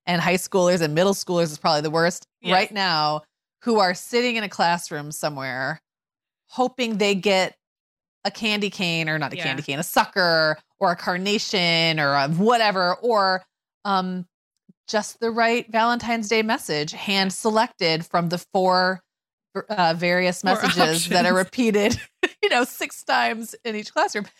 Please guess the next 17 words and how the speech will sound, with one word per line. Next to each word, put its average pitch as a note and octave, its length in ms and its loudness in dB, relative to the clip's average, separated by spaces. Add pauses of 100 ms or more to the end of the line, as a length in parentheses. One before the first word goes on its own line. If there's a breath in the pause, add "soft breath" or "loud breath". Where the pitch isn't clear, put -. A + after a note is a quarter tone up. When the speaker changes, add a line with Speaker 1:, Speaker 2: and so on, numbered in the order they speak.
(140 loud breath)
Speaker 1:
Like, D4+ 300 0
just F4 260 -6 (240)
how C#4+ 220 0
much C#4 240 -4
weight G3 360 -4 (240)
I G#3 260 4
personally F3+ 400 -8
put E3 180 -14
behind E3 280 -6
that C#3+ 120 -6
Speaker 2:
Yes. - 60 -14
Speaker 1:
kind D3+ 120 -10
of D3+ 60 -14
stuff C3+ 280 -8
when D3 120 -16
I C3+ 100 -10
was B2+ 400 -18